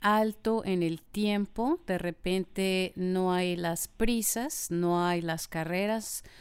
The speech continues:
no hay el exceso de estrés y, eh, de repente nos dicen que tenemos que poner atención y a descubrir en muchos de los casos, muchos padres o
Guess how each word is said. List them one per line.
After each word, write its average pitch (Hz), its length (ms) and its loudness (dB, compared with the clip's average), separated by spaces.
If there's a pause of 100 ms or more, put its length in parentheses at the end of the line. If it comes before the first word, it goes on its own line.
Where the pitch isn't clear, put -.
(140)
no 196 200 2
hay 190 360 2
el 165 580 -2 (100)
exceso 196 560 -2
de 170 120 -2
estrés 196 720 0 (420)
y, 185 720 -2 (160)
eh, 190 280 -2
de 175 120 -2
repente 196 840 0 (220)
nos 180 420 0
dicen 196 380 -2
que 180 100 -4
tenemos 180 400 0
que 190 120 -4
poner 180 280 0
atención 185 720 -2 (480)
y 196 280 2
a 185 120 4 (240)
descubrir 214 560 2
en 247 100 4
muchos 208 280 0
de 196 80 0
los 185 180 -2
casos, 202 640 0
muchos 190 680 -2
padres 190 640 -2
o 165 260 -2